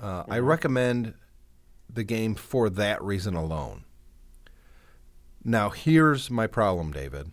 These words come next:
Speaker 1: and this is a huge problem that, quite honestly, I could see being, being a bigger problem in the future.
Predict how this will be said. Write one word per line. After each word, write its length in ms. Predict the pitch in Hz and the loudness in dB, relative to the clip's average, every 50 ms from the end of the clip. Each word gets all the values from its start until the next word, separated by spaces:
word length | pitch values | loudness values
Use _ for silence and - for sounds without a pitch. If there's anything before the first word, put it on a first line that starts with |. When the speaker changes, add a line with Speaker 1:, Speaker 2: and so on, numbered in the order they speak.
| - _ | -16 _
Speaker 1:
and 240 | - 90 92 90 85 92 | -10 -8 -6 -6 -4 -4
this 180 | 117 113 - - | -4 -4 -2 -2
is 140 | 120 107 | -2 0
a 120 | 113 113 107 | 0 0 0
huge 720 | 98 - - - - 123 131 147 160 185 196 196 165 - - | -2 -4 -10 -12 -8 -4 0 2 2 2 2 0 -4 -6 -2
problem 600 | - 151 120 104 101 92 92 92 95 95 104 - - - - - - 80 78 - - - - - | 2 4 6 6 4 4 2 0 -2 -2 -4 -6 -10 -16 -20 -20 -20 -20 -20 -20 -20 -20 -20 -6
that, 380 | - 107 117 110 107 107 107 - - - - - _ - - - - - - - - - - - - - - _ - - - - - - - - - _ _ _ _ - - | 0 2 4 4 4 4 2 -2 -8 -20 -20 -20 _ -20 -20 -20 -20 -20 -20 -20 -20 -20 -20 -20 -20 -20 -20 _ -20 -20 -20 -20 -20 -20 -20 -20 -20 _ _ _ _ -10 -2
quite 200 | - 143 151 151 | 2 4 4 6
honestly, 340 | 143 151 180 180 - - 110 | 4 4 2 2 0 0 0
I 40 | |
could 140 | 110 - 117 | -2 -2 -6
see 120 | - - 123 | -6 -4 -4
being, 400 | 104 117 117 113 113 - 85 85 | -2 -2 -2 -2 -2 -4 -6 -6
being 380 | 90 104 117 120 113 107 98 - | -4 -2 -2 -2 -2 -4 -4 -6
a 80 | - | -8
bigger 280 | 87 85 117 120 127 135 | -6 -2 -2 -2 -2 -2
problem 340 | - - 107 101 95 95 95 | -2 0 0 0 0 0 -2
in 80 | 92 | -4
the 80 | 87 85 | -4 -6
future. 460 | - - 117 127 - - 78 71 69 | -6 -6 -6 -6 -6 -6 -10 -10 -10